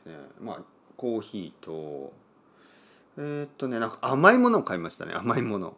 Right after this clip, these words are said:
ね、甘いのも食べたいな。だから肉を食べて、甘いもの、コーヒ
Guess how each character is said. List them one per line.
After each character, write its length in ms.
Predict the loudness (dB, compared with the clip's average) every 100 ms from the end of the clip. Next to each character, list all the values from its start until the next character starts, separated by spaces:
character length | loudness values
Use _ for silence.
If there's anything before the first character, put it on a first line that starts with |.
| -14
ね、 140 | -10 -4
甘 360 | 0 6 6
い 40 | 6
の 100 | 4
も 120 | 0
食 120 | -2
べ 60 | -2
た 100 | -4
い 40 |
な。 240 | -6 -12 -16 -18
だ 60 |
か 100 | -12
ら 60 | -6
肉 460 | -2 -2 2 4
を 80 | 4
食 140 | 4 2
べ 100 | 0
て、 400 | 0 -2 -2 -8 -18 -10
甘 380 | -2 0 4 4
い 60 | 4
も 160 | 2
の、 240 | 2 0 -2
コ 200 | 2 2
ー 20 |
ヒ 160 | 2